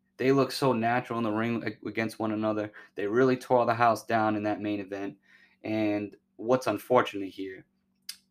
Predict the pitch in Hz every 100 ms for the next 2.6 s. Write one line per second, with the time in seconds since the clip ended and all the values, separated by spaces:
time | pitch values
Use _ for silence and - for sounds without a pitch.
0 | _ 190 170 143 117 120 107 104 104 104
1 | 92 98 98 98 - 98 95 92 - 107
2 | 107 98 92 - -